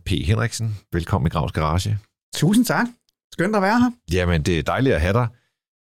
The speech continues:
Speaker 1: Jeg ser jo sådan en slægtskab mellem os i den forstand, at, øh,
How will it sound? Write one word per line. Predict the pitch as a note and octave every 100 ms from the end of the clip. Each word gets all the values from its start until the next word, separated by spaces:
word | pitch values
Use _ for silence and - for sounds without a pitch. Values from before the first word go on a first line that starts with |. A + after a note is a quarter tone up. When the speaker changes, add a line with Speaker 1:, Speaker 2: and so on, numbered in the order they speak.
| -
Speaker 1:
Jeg | -
ser | -
jo | A#2
sådan | A2 G#2+ E2
en | D#2+
slægtskab | - G#2 - - F#2 C2 - - _ _ _ _ _ -
mellem | F2 F#2+ E2+
os | F#2 F2 -
i | F2+
den | F2+ E2
forstand, | F#2+ F2 E2 E2
at, | D#2 D2
øh, | D2+ C#2 C2+ C2 B1+ A#1 B1